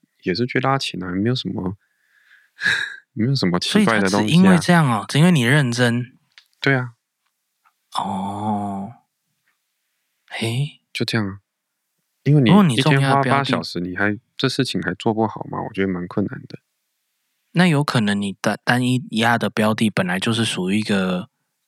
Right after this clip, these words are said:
Speaker 2: 稳健型的吧？
Speaker 1: 哦。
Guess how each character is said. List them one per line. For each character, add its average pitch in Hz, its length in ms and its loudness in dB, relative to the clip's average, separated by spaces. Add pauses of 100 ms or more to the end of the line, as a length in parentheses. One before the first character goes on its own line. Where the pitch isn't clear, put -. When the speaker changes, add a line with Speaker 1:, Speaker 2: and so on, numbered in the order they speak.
(340)
Speaker 2:
稳 98 200 -2
健 104 260 0
型 78 220 -4
的 - 120 -4
吧？ - 220 -4 (680)
Speaker 1:
哦。 87 380 -8